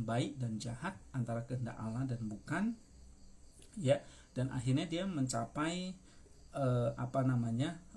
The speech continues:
eh, satu kehidupan yang punya moral understanding yang baik,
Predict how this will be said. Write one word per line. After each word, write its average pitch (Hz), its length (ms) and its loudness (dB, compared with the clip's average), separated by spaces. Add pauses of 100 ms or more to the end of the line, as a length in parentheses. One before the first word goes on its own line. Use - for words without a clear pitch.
(180)
eh, 120 460 0
satu 143 640 -2
kehidupan 131 720 0
yang 117 300 0
punya 113 560 -2 (340)
moral 123 320 2
understanding 117 640 0
yang 110 220 -4
baik, 107 260 -4